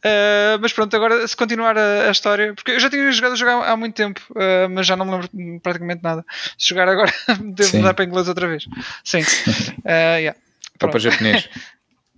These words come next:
Speaker 1: É, ou para
Speaker 2: Se houver.
Speaker 1: japonês. <laughs> Tam-, não sei se tem, mas se calhar
Speaker 2: Não
Speaker 1: tem.
Speaker 2: sei, não sei. Mas há de ser melhor do que a portuguesa.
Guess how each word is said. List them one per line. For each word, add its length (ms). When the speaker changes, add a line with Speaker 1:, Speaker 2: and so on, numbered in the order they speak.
Speaker 1:
É, 100
ou 120
para 160
Speaker 2:
Se 60
houver. 260
Speaker 1:
japonês. 400
<laughs> 80
Tam-, 220
não 120
sei 140
se 80
tem, 220
mas 80
se 240
calhar 120
Speaker 2:
Não 60
Speaker 1:
tem. 100
Speaker 2:
sei, 160
não 140
sei. 220
Mas 340
há 80
de 80
ser 140
melhor 180
do 100
que 120
a 60
portuguesa. 440